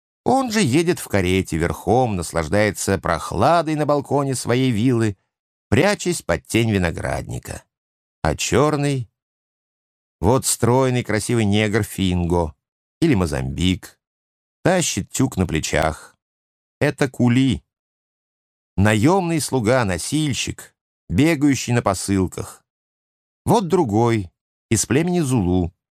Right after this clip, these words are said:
а чаще готентот, на козлах ловко управляет парой лошадей, запряжённых в кабриолет. Там третий, Пичуан,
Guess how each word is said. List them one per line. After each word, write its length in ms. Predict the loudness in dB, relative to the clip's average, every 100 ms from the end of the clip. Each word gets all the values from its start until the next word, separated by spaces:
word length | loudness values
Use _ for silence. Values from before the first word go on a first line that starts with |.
| _
а 120 | -2 2
чаще 400 | 2 2 0 0
готентот, 840 | 0 0 0 0 -2 -2 -14 _ _ _ _ _ _ 0
на 180 | 2 2
козлах 600 | 2 2 2 0 -2 0
ловко 340 | 2 0 0
управляет 720 | -2 0 0 0 -2 -4 -6 -2
парой 260 | 0 0
лошадей, 560 | -2 -2 -6 -4 -2 0
запряжённых 680 | -2 -2 0 0 0 -2 -4
в 80 | -4
кабриолет. 720 | 0 2 2 0 -6 -10 _ _ _ _ _ -4
Там 240 | -2 -2 0
третий, 680 | 0 2 0 -2 -2 -4 _ -4
Пичуан, 680 | -2 2 2 2 0 -2